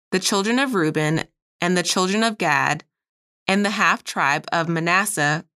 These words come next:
crossed over armed before the children of Israel, as Moses spoke to them. About forty thousand men, ready and armed for war, passed over before Yahweh to battle,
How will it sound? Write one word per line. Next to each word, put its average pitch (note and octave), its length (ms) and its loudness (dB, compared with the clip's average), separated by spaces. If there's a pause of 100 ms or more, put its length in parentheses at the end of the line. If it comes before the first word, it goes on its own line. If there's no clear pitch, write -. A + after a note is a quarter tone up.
(120)
crossed A3 380 0
over D#3+ 460 0
armed F3+ 320 2
before F#3+ 460 0
the F3 140 -2
children F#3 400 0
of F#3+ 140 -2
Israel, D#3 640 0 (140)
as E3+ 220 0
Moses E3+ 400 0
spoke F3 340 0
to D#3+ 140 -2
them. - 420 0 (800)
About F3+ 380 0
forty G#3 420 0
thousand E3+ 640 0
men, D#3 520 0
ready F3+ 400 2
and A3 120 0
armed E3 360 0
for F#3+ 220 0
war, D3 360 0
passed D#3+ 500 -2
over D#3 320 0
before D3+ 420 -2
Yahweh D3+ 500 0
to D#3 180 -4
battle, C#3+ 540 0